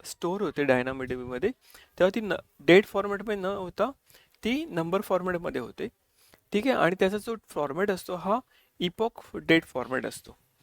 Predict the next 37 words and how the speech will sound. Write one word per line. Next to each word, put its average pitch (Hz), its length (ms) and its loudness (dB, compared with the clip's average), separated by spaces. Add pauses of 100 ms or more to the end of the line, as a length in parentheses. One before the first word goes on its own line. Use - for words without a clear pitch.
(460)
ठीक 233 160 -8
आहे, - 160 -10 (420)
तर, 180 180 6
अ, 175 380 4
ते 175 120 4
आपण 185 200 -2
पुढे 180 200 0
बघणार 165 260 0
आहोत 190 120 0 (100)
की 180 120 -6
इपॉक 165 380 -6
डेट 165 200 0
फॉर्मॅट 165 500 -2
हा 156 180 2
जो 160 120 -4
डेट 151 300 0
आहे 151 240 4
तो 175 140 -6
आपल्या 156 400 2 (420)
इपॉक 165 340 -4
डेट 160 200 0
फॉर्मॅटमध्ये 165 520 -6
कसं 160 240 -4
कन्व्हर्ट 147 340 -6
करायचं. 139 380 2
आपण - 440 -8
आपल्या 165 300 0
कन्सोलवर, 165 560 -6 (800)
आपण 180 200 0
आपल्या 202 200 0
कन्सोलवर 180 440 -4
आलो 175 180 2
तर 175 100 -4
आपण 160 260 -8
DynamoDB-ला 147 720 2
यायचं 139 300 0
आहे. 254 60 -8